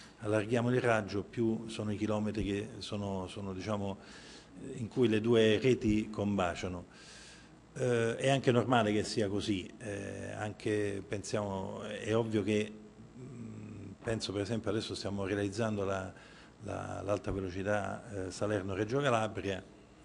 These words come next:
è chiaro che stiamo sfruttando, eh, il tracciato della, della strada, dell'autostrada ovviamente, perché chi è passato prima con, eh, con l'asfalto, tanto per capirci, ha,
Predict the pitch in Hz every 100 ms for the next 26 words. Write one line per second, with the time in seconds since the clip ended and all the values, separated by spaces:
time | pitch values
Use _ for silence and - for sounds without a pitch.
0 | - - 107 131 123 123 - 104 98 -
1 | - 101 - 104 104 98 98 98 - 107
2 | 98 95 92 98 113 101 - 110 - 104
3 | 98 92 95 98 98 90 87 - 104 104
4 | 87 87 95 98 92 87 120 110 92 90
5 | 92 95 87 90 90 - 95 - - -
6 | - - - - - 113 - 110 - 104
7 | 104 113 101 92 98 95 92 92 90 87
8 | 98 95 92 90 101 - - 90 87 -
9 | 90 85 92 98 - 117 98 87 - 90
10 | - - - 117 110